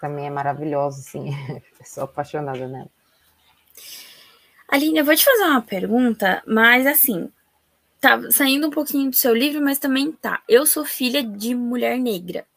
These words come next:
Speaker 2: Por incrível que pareça, nessa brancura leitosa,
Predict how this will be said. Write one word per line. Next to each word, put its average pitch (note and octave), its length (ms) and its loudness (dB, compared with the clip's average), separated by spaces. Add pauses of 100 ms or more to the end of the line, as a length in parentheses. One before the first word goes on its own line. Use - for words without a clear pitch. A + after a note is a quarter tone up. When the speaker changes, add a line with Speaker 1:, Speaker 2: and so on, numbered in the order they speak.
(180)
Speaker 2:
Por G3 140 -6
incrível B3+ 440 -4
que F4 120 -8
pareça, A#3 500 -2
nessa A3 340 -2
brancura C#4+ 960 -4 (460)
leitosa, C4+ 1080 0